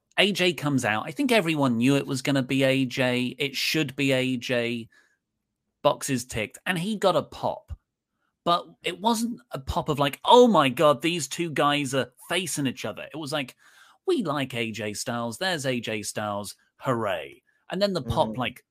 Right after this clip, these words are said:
Speaker 1: pretty quickly died down. And I just think it's symptomatic of both of these guys being ineffectively booked for a whole year. This,
Speaker 2: Yeah.
Speaker 1: th-, like, Edge versus A J Styles,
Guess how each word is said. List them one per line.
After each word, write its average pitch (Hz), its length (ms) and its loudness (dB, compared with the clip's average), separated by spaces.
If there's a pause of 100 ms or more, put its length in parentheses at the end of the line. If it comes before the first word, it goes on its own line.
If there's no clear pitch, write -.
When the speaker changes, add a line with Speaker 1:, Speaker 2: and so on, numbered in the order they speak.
Speaker 1:
pretty 180 280 -2
quickly 123 440 -6
died 104 420 -8
down. 87 380 -14 (600)
And 190 80 -2
I 233 60 2
just 247 220 -2
think 269 200 2
it's 185 220 -4
symptomatic 143 960 -2
of 101 420 -2 (380)
both 202 300 4
of 123 160 -2
these 78 280 -8
guys 76 600 -12 (340)
being 131 240 2 (120)
ineffectively 139 840 -2
booked 101 360 -8
for 139 200 0
a 147 80 2
whole 180 300 -6
year. 185 420 -6 (600)
This, 240 200 0
Speaker 2:
Yeah. - 100 -2 (100)
Speaker 1:
th-, 240 220 -4
like, 196 300 -4
Edge 226 300 0
versus 202 340 -2
A 185 160 -2
J 160 220 -6
Styles, 135 640 -4